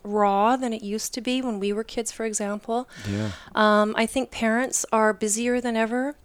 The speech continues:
Speaker 1: um, you know, working often two jobs, long hours, which is a necessity nowadays.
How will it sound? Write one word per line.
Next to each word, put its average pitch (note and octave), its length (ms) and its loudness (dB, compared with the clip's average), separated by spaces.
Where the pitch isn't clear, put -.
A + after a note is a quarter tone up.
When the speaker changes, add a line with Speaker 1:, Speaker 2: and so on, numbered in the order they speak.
Speaker 1:
um, G3+ 760 0
you G#3+ 80 -2
know, G#3 120 -2
working G#3+ 360 0
often G#3 480 0
two A3 180 -4
jobs, G#3+ 800 2
long G3+ 280 4
hours, B3 460 4
which - 220 -4
is G#3 100 -2
a G3+ 80 -4
necessity A#3 680 -2
nowadays. G#3+ 840 -2